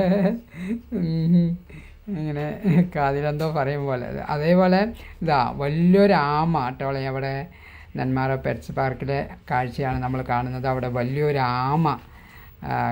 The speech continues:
കാണാൻ കൗതുകകരമായിട്ടുള്ള ഒരു സാധനം.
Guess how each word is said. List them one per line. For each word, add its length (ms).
കാണാൻ 340
കൗതുകകരമായിട്ടുള്ള 1080
ഒരു 180
സാധനം. 440